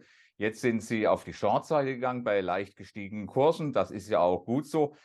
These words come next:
Aber wer kann, man kann beobachten, das geht jetzt schon fünf Wochen hintereinander so, dass wir immer einmal Short, einmal Long, einmal Short, einmal Long und dann wieder Short gehen.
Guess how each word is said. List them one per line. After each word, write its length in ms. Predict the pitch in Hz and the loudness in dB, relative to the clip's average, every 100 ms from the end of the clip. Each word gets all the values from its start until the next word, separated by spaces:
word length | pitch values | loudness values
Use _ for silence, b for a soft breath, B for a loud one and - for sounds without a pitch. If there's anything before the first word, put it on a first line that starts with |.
| b b | b b
Aber 240 | 113 113 | 0 0
wer 160 | 107 101 | 0 -2
kann, 240 | - 107 | -2 -4
man 140 | 117 120 | -4 -4
kann 180 | 147 | -4
beobachten, 540 | 160 123 180 156 - 107 | -2 -2 0 -2 -4 -10
das 160 | 101 | -10
geht 160 | - 131 | -8 -4
jetzt 180 | 127 - | -4 -4
schon 140 | 123 | -4
fünf 360 | 120 - 160 - | -4 -2 -2 2
Wochen 300 | 104 147 135 | 2 2 0
hintereinander 680 | 120 117 101 101 120 151 | 0 2 2 2 0 0
so, 220 | 107 101 110 | 0 -2 -2
dass 240 | 113 113 | -2 -2
wir 100 | 110 | -2
immer 360 | 107 139 127 - B B | 0 0 0 -2 B B
einmal 360 | - 98 98 90 | -6 -4 -2 -4
Short, 380 | - 160 147 - | -2 0 0 -2
einmal 300 | 95 90 104 | -2 -2 -2
Long, 240 | 123 127 | -2 -2
einmal 260 | 95 92 85 | -6 -6 -6
Short, 280 | - 113 | -4 -2
einmal 260 | - 95 87 | -2 -2 -2
Long 200 | 90 104 | -2 -4
und 120 | 95 | -4
dann 160 | 90 90 | -6 -6
wieder 220 | 90 78 | -6 -8
Short 400 | - 101 139 - | -4 -2 -2 -2
gehen. 320 | 139 123 120 | -2 0 -2